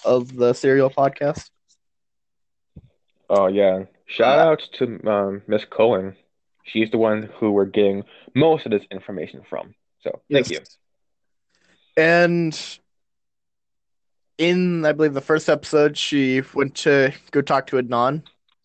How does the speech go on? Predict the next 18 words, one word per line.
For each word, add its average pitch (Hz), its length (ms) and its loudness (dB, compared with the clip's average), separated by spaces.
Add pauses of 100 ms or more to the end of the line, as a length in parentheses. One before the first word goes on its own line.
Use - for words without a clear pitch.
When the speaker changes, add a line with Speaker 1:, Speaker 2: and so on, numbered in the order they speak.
(480)
Speaker 1:
and 123 460 -2
found 127 240 -8
that 113 180 -4
Adnan 135 520 -2 (160)
is 131 240 0
a, 123 440 4 (1500)
is, 143 200 2
quote, - 440 2 (1300)
barrel-chested 170 760 2
and 127 180 -6
tall, 151 440 2 (1400)
which, 139 200 -4
I 143 60 2
mean, 135 460 -2 (180)
yeah, 190 280 -8
I 151 100 -2
believe. 127 400 2 (1500)
So, 80 80 -4